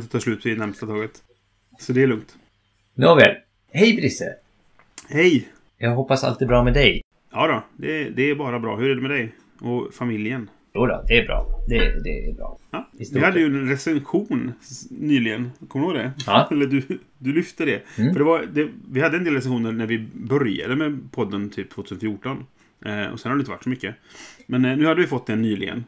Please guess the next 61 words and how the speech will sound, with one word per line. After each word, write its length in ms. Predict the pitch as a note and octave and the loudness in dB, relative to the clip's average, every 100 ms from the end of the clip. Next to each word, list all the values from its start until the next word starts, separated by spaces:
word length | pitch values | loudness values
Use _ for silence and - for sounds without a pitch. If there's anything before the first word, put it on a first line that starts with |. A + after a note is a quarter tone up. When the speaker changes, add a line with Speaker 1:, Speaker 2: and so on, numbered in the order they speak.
| - | -10
Speaker 2:
September, 440 | - C3+ - C3+ | -6 -6 -2 0
Speaker 1:
Som 140 | - | 0
var, 240 | A2 A2 A#2 | 0 -2 -2
Speaker 2:
ja. 60 | A2+ | -4
Mm. 200 | A#2 - - - - - | -2 -2 -6 -14 -20 -20
Speaker 1:
<laughs> 360 | _ _ _ | _ _ _
som 220 | - D3+ C3+ | -2 0 4
var 80 | |
negativ. 760 | C#3+ C#3+ C3 G#2+ A2+ - C#3+ B2+ | 4 4 2 -2 -4 -4 -4 -2
Speaker 2:
Mm. 120 | C3 E3+ - | -2 -2 -6
Speaker 1:
Det 80 | - | -4
var 100 | C3+ | 0
en 220 | D#3 D3 | 2 2
stjärna. 360 | C#3 D#3 A2+ E3 - | 2 0 0 -6 -2
Speaker 2:
En 160 | B2+ C#3 | 0 2
stjärna. 360 | A2+ F#2 A#2+ - _ - | 0 -2 -6 -10 _ -6
Speaker 1:
Ja, 300 | C3 D#3+ D#3 | -2 -2 -2
och 140 | C3+ | -2
det 80 | C3+ | 0
var 100 | C#3 | -2
första 340 | C#3 E3 - C#3 | -2 -6 -4 -6
och 60 | |
sista 260 | C#3 - C#3 | -6 -6 -4
gången 140 | A2+ | -2
den 100 | A#2+ | -4
här 80 | B2+ | -4
personen 340 | A2 A#2+ A2+ A2 | -6 -8 -6 -6
lyssnade 280 | A2+ G2+ | -8 -10
på 160 | G2+ G2+ | -12 -10
oss. 220 | C#3+ - - _ - | -10 -12 -20 _ -8
För 120 | A2+ | -6
att 300 | G#2+ - - - | -6 -10 -20 -14
vi 360 | G#2+ A2+ A2+ - D#2+ | -6 -4 -4 -8 -12
visste 320 | A#2+ A#2 A2 | -10 -10 -10
tydligen 280 | G#2 G#2+ G2+ | -8 -6 -6
ingenting 260 | G2 F#2+ G#2 | -8 -10 -12
om 80 | F#2+ | -12
vad 100 | - | -12
vi 60 | |
pratade 340 | G#2 G#2+ A#2 C#3 | -12 -12 -12 -14
om. 60 | C3+ - | -16 -8
Och 80 | |
det 60 | A#2+ | -8
tycker 160 | - A2+ | -4 -6
jag 40 | |
är 60 | A2+ | -6
jätteroligt. 480 | - A2 G#2+ - - - G#3+ - - | -6 -6 -6 -12 -20 -20 -20 -18 -2
Speaker 2:
Tro-, 180 | F3 F#3 | 2 4
vi 80 | D3+ | 2
tror 320 | C#3 F#3+ G3+ | 2 4 6
att 100 | D#3+ | 4
det 60 | A#2+ | 4
var 120 | G#2+ | 2
första 220 | G2+ - F#2+ | 2 -2 -4
gången 140 | F#2 | -2
han 120 | F2 | -4
lyssnade 300 | E2+ - F#2 | -6 -8 -10
på 100 | - | -10
oss, 180 | G2+ - | -10 -6
eller 160 | G2 F2+ | 0 0
hon. 200 | - | -2